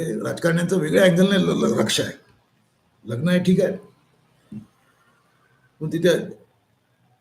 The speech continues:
अजित पवारांकडे लग्न म्हणजे ते काका येणार,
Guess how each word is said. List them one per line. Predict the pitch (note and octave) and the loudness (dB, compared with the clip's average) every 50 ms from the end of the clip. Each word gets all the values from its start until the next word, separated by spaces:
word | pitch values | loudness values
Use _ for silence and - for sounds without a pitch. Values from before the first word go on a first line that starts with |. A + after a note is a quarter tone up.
| _ - | _ -12
अजित | B2+ B2 - - | -10 -10 -8 -4
पवारांकडे | D#3 D#3 D#3+ F3 E3+ D#3+ D#3+ | -2 0 0 0 0 0 -2
लग्न | D#3+ D#3 D#3 E3 E3 | -2 -2 -2 -2 -2
म्हणजे | D#3+ D#3+ D#3+ D#3+ | -2 -4 -4 -6
ते | - E3 D#3+ D#3+ - - - _ _ _ _ _ | -8 -8 -10 -10 -12 -18 -20 _ _ _ _ _
काका | - C3+ C#3 C#3 E3+ E3 | -10 -8 -4 -2 0 0
येणार, | D#3+ D#3+ D#3+ D3+ | 2 0 0 -2